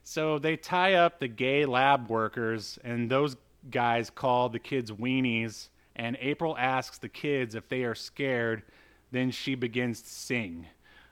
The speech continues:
Uh, this is called, um, aptly enough, the April Ballad.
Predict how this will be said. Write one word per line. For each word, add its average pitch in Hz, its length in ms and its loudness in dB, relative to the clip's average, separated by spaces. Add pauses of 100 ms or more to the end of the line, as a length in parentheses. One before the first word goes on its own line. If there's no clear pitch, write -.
(180)
Uh, 95 520 -4
this 120 220 -8
is 127 80 -12
called, 139 520 2 (220)
um, 110 680 -4
aptly 139 420 0
enough, 113 400 -2
the 123 220 -4
April 180 440 0
Ballad. 143 580 0